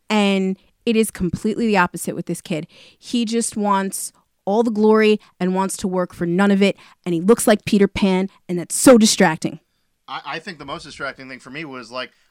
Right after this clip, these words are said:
Speaker 2: I can actually, I can't count on one hand anymore how many movies I've seen with a farm boy who finds a magical sword.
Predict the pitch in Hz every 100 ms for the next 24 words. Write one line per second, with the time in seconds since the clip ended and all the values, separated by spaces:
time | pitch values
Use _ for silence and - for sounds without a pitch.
0 | _ 127 147 - 151 151 - 131 135 -
1 | 139 131 131 127 127 127 - 139 135 -
2 | - 123 123 131 127 123 127 113 135 170
3 | 147 120 117 113 135 - _ _ _ 143
4 | 151 156 151 160 202 202 151 135 113 151
5 | 151 156 123 - 147 170 165 135 135 135
6 | - 147 147 143 139 143 135 147 143 -
7 | 170 165 123